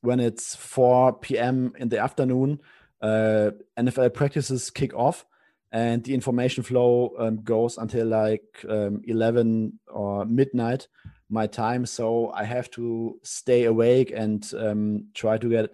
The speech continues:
all the information ready. Um, that's sometimes a little, a little, let's say, not very great, but all the other stuff, watching games at night,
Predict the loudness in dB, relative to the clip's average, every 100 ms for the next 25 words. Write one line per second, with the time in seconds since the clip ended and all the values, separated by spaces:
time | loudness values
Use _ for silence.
0 | _ -8 -2 0 0 -4 -4 -4 -2 -4
1 | -4 -2 0 0 -2 -8 _ -20 _ _
2 | _ 0 2 4 4 2 0 -4 4 6
3 | 6 -4 -12 -2 0 2 2 2 2 -2
4 | -6 -20 _ _ -6 -2 -2 -2 -4 0
5 | 0 -2 -6 -12 -12 -20 _ -2 -2 2
6 | 4 4 2 0 2 2 2 -2 _ _
7 | _ _ -2 0 0 0 4 4 4 2
8 | 0 -2 -10 _ -4 -2 -2 -2 -2 -2
9 | -2 0 -2 -2 -4 -2 -4 -4 -12 -10
10 | -8 -10